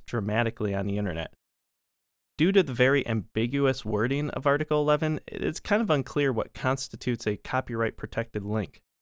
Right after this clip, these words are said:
Many news aggregators would fall prey to this, especially since we don't know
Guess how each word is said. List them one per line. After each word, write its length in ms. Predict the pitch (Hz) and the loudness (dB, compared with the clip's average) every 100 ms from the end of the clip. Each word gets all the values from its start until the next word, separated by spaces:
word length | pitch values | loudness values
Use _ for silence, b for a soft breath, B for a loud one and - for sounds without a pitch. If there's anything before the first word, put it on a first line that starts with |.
| _ _ _ - | _ _ _ 0
Many 380 | 117 127 160 170 | 4 6 6 4
news 400 | 135 127 156 - | 4 2 0 -2
aggregators 680 | 151 160 151 156 156 160 - | -2 -2 -2 -2 0 -4 -6
would 100 | - | -8
fall 240 | - 117 | -2 -2
prey 240 | - 123 | 0 2
to 100 | 131 | 2
this, 220 | 147 156 - | 0 -2 -4
especially 600 | - - - 151 - 170 | -8 -8 -2 -2 0 -2
since 300 | 156 143 135 | 0 -2 -2
we 80 | 120 | -4
don't 260 | 104 120 - | -2 -2 0
know 300 | 131 123 | 0 0